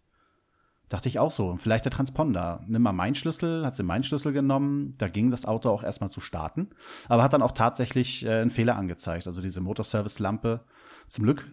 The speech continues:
waren wir, äh, an einer Ecke, wo ein A T U in der Nähe war, sind wir erstmal dahin gefahren, haben Fehlercode auslesen lassen. Leider haben die den Fehlercode gelöscht, was echt blöd ist. Aber das sind so Sachen, die wusste ich vorher nicht.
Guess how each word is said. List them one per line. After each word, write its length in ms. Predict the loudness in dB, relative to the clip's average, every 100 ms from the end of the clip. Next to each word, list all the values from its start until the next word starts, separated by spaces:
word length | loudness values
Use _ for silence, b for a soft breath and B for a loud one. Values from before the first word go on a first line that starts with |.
| -10
waren 320 | 0 4 6
wir, 380 | 6 6 4 2
äh, 180 | 0 2
an 120 | 2
einer 220 | 0 0
Ecke, 240 | 0 0 0
wo 80 | 0
ein 80 |
A 120 | 0 0
T 160 | 0
U 140 | 0 2
in 60 |
der 80 | 2
Nähe 240 | 0 -2
war, 160 | 0 -2
sind 160 | -2 -4
wir 60 |
erstmal 200 | -4 -2
dahin 240 | 0 2 0
gefahren, 400 | 0 0 0 0
haben 100 | 0
Fehlercode 460 | 0 -2 0 -2
auslesen 480 | 0 0 0 0 2
lassen. 460 | 0 0 -2 -4 b b b b -6
Leider 300 | 0 4 6
haben 120 | 6
die 80 | 8
den 140 | 6
Fehlercode 400 | 6 4 4 0
gelöscht, 380 | 2 0 0 -2
was 140 | -4
echt 180 | -4 -4
blöd 240 | 0 0 0
ist. 340 | -4 -4 -12 _ _ _ _ _ -8
Aber 140 | -4
das 100 | 0
sind 100 | 2
so 120 | 2
Sachen, 440 | 2 4 4 2 0
die 200 | -2 -2
wusste 180 | 0
ich 80 | -2
vorher 220 | 0 -2 0
nicht. 280 | -4 -6